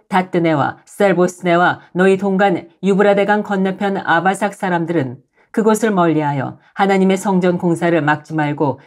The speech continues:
유다 총독과 장로들이 하나님의 이 성전을 제자리에 건축하게 하라. 내가 또 조서를 내려서 하나님의 이 성전을 건축함에 대하여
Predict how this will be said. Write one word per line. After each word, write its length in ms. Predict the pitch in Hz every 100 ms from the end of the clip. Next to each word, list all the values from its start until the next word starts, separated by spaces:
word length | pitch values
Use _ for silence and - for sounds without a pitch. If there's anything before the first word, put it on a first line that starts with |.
| -
유다 260 | 190 190 190
총독과 560 | 208 180 180 180 185
장로들이 600 | 185 175 170 156 156 143 -
하나님의 500 | - 190 180 185 185
이 120 | 180 185
성전을 580 | 196 180 180 180 160
제자리에 480 | 143 190 196 190 196
건축하게 520 | 202 185 185 160 139
하라. 360 | 135 127 113 113 _ _ _ _ -
내가 280 | 202 208 208
또 120 | 226
조서를 440 | 220 220 220 220
내려서 400 | 202 180 170 151
하나님의 520 | 151 196 185 175 180 180
이 60 |
성전을 480 | 185 190 180 180 180
건축함에 540 | 190 185 185 190 180
대하여 460 | 170 147 143 120